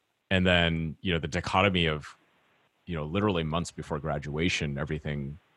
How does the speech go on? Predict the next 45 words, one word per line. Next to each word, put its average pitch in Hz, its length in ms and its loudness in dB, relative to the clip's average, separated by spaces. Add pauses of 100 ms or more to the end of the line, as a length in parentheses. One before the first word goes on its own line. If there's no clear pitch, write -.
changes. 82 800 -2 (640)
And 90 180 2
you 123 180 6
had 180 140 4
kind 135 180 6
of 110 60 6
made, 98 420 6
alluded 104 760 8
to, 85 580 4 (360)
you 90 180 4
know, 87 140 6
it's - 160 2
this 98 200 2
premium 95 560 6
retail 85 520 0
and 82 220 -2
nobody 92 300 2
goes 85 240 0
to - 80 -12
college 82 720 0
to 82 100 -8
plan 90 420 2
to 87 100 -2
go 82 220 0
into 80 240 -6
a 80 40 -4
job 78 300 -2
in 73 100 -8
retail. 78 480 -4
I 80 160 2
had 98 140 2
a 78 40 -6
similar 87 460 0
experience 80 720 -4
where 78 100 0
I 76 60 -2
found 80 220 -2
myself 80 380 -4
after 87 540 0 (400)
graduating 87 540 2
from 80 160 -6
U 82 120 0
C 80 220 -2
L 80 240 2
A, 80 460 0